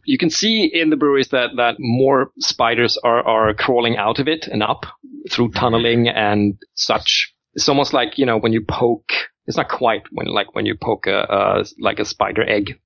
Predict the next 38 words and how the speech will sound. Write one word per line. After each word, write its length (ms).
you 80
know, 200
and 120
there 140
are 60
thousands 400
of 80
these 180
little 180
critters 420
that 160
creep 260
out. 180
It's 180
not 140
quite 320
like 200
that, 240
but 140
it's 220
a 40
bit 240
like, 200
you 80
know, 100
someone 280
stirred 340
it 160
and, 260
yeah, 280
a 340
whole 320
horde 320
of 80
these 240
middling-sized 680
spiders, 460
but 220